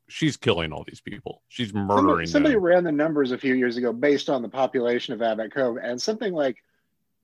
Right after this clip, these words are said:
Speaker 2: twelve percent of people living there died grisly murders. It's like, it's just high, right? Like, that's,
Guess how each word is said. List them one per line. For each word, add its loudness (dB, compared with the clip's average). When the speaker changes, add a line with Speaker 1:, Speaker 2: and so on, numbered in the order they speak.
Speaker 2:
twelve 2
percent -2
of -4
people 2
living 4
there 2
died 2
grisly 2
murders. 0
It's -2
like, 2
it's 0
just 2
high, 0
right? 0
Like, 2
that's, 4